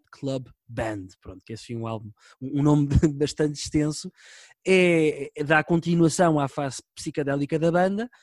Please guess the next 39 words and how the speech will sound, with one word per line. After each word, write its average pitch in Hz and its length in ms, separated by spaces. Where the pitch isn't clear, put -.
Portanto, 139 180
quem 135 140
viu, 135 280
quem 127 180
conhece 131 520
a 113 40
famosa 127 520
capa 135 340
do 123 200
álbum, 127 280
é 113 40
assim, 113 220
é 113 60
tudo 131 160
às 123 180
cores, 147 360
eles 127 140
estão 120 160
vestidos - 340
todos 127 240
às 123 180
cores, 139 280
portanto 113 240
é, 107 180
é 123 60
assim 127 320
o, 120 60
o, 120 580
o, 120 400
porventura 139 360
a - 20
imagem 139 380
mais, 139 480
que - 80
melhor 160 300
caracteriza 151 840
aquela, 117 600
aquela 147 380
época 151 480